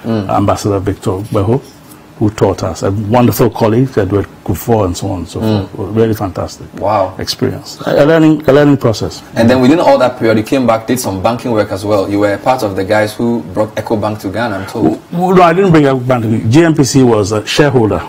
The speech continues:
Speaker 1: Okay.
Speaker 2: in EcoBank.
Speaker 1: So you
Speaker 2: Was, yes, and we encouraged it. We did a lot of business, and because the idea of a transnational West African,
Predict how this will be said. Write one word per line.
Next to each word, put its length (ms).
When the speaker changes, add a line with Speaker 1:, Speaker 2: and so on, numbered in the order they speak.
Speaker 1:
Okay. 320
Speaker 2:
in 80
EcoBank. 540
Speaker 1:
So 100
you 80
Speaker 2:
Was, 320
yes, 260
and 180
we 140
encouraged 520
it. 100
We 120
did 160
a 60
lot 200
of 160
business, 540
and 200
because 260
the 100
idea 340
of 160
a 80
transnational 760
West 240
African, 600